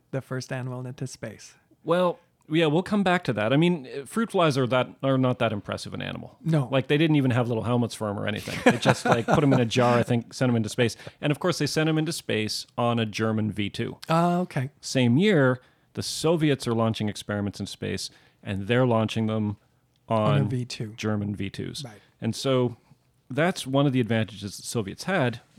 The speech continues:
Speaker 2: They had grabbed a lot of these Germans.
Speaker 1: Right.
Speaker 2: Uh, and actually, the Soviets started doing far better than the Americans did.
Speaker 1: Uh-huh.
Speaker 2: By the time you get to the fifties, it's look like the Americans are taking a lot of L's.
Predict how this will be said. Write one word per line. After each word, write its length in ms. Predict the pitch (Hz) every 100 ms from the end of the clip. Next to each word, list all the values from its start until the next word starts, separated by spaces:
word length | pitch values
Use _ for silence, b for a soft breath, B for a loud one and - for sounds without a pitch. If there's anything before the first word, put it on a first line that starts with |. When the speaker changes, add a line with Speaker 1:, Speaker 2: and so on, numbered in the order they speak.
| -
Speaker 2:
They 100 | 123
had 160 | 127 113
grabbed 300 | 110 101 107
a 20 |
lot 160 | 104
of 80 | 104
these 440 | 104 101 - - - _ -
Germans. 480 | - 139 127 - - _
Speaker 1:
Right. 160 | 123 - _ _
Speaker 2:
Uh, 200 | 156 156 -
and 160 | 175
actually, 640 | 143 208 - 202 160 135 - 80
the 100 | 139
Soviets 480 | - 160 208 180 -
started 300 | 131 120 110
doing 340 | 127 120 117 -
far 320 | - 135 131
better 320 | 104 131 175
than 120 | 117
the 60 | 104
Americans 460 | 98 85 - - -
did. 180 | - - -
Speaker 1:
Uh-huh. 340 | 131 - 127 120
Speaker 2:
By 80 | 120
the 80 |
time 200 | 117 190
you 60 | 190
get 80 | 190
to 60 |
the 100 | 156
fifties, 720 | 117 - 233 - 110 104 98 -
it's 240 | 127 - 131
look 200 | 151 -
like 220 | 127 120
the 140 | 127 123
Americans 420 | 127 180 156 123
are 40 |
taking 360 | - 143 - 123
a 40 |
lot 180 | 117 131
of 60 | -
L's. 420 | 139 139 92 -